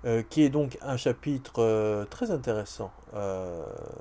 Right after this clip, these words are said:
du thème portant sur l'histoire et les mémoires. Euh, nous allons tout d'abord commencer par la construction difficile d'une justice pénale internationale. Donc ça sera le, le grand A. Donc dans un petit A,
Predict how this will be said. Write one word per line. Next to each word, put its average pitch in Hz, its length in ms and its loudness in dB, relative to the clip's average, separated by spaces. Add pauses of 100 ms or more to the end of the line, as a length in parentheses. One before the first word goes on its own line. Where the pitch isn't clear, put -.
(560)
du 110 140 -8
thème 123 300 -2
portant - 320 -2
sur - 160 -6
l'histoire 113 460 -2 (160)
et 101 80 -6
les 92 80 -8
mémoires. 92 640 -6 (1400)
Euh, 113 280 2
nous 135 180 2
allons 196 180 4
tout 151 120 -12
d'abord 151 280 2
commencer 151 400 0
par 160 260 4
la 123 100 2
construction 139 400 -4
difficile 143 440 -2
d'une 131 200 -4
justice 151 380 -6
pénale 147 380 0 (140)
internationale. 120 760 -6 (420)
Donc 101 80 -10
ça 104 120 -8
sera 135 200 0
le, 95 240 0
le 104 100 -6
grand 98 240 -6 (100)
A. - 60 -10 (1160)
Donc 101 180 -6
dans 175 160 4
un 170 60 6
petit 170 360 4
A, 226 260 12